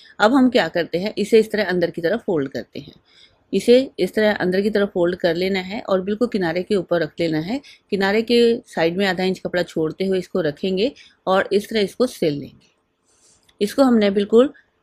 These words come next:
एक पॉइंट पे सिलना है, बिल्कुल किनारे पे, जैसे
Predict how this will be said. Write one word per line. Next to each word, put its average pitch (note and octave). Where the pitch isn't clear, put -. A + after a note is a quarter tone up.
एक A#3
पॉइंट G3+
पे -
सिलना F3+
है, F#3
बिल्कुल A3
किनारे F#3
पे, G3
जैसे F#3